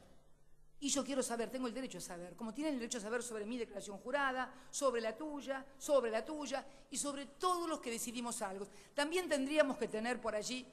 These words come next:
más para el futuro, con lo que está pasando en el mundo, también el acceso a otro tipo de informaciones del sector privado, pero eso es más complicado porque es el sector privado. El sector público está solventado por los impuestos ciudadanos y, por lo tanto, tiene otras obligaciones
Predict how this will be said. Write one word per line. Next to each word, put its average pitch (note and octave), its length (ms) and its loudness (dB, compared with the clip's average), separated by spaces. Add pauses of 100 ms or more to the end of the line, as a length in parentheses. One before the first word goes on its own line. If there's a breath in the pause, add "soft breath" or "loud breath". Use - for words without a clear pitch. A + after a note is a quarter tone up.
(360 soft breath)
más C4 220 8
para G#3+ 160 0
el G3 60 -4
futuro, A#3 280 -6
con G#3+ 100 -4
lo G3 80 -6
que G3 60 -8
está A#3+ 180 0
pasando A3+ 340 -4
en G#3+ 60 -8
el G3+ 100 -8
mundo, A#3 460 -2 (300 soft breath)
también A3+ 440 0
el A3 120 2
acceso A#3 680 0 (340 loud breath)
a A3+ 140 10
otro C#4 280 8
tipo A3 260 -2
de G3+ 60 -2
informaciones G#3+ 840 -2 (340 soft breath)
del A3 160 2
sector A#3 360 0
privado, C4 320 6
pero A#3+ 120 2
eso A3+ 120 0
es G3 60 -2
más G3+ 120 2
complicado A#3+ 560 2
porque G3+ 180 -4
es F#3 80 -4
el G3 80 -4
sector F#3 300 -12
privado. F#3+ 320 -8
El A#3 80 -4
sector B3+ 300 0
público C#4+ 320 -2
está A#3 160 0
solventado A3 760 4 (640 soft breath)
por A#3 140 0
los A3 120 -2
impuestos A3 480 2
ciudadanos E4 680 8 (300 loud breath)
y, C4 80 -4
por C4 180 6
lo C4+ 80 8
tanto, C#4 320 4
tiene B3+ 560 -2
otras D#4 380 10
obligaciones A#3+ 720 0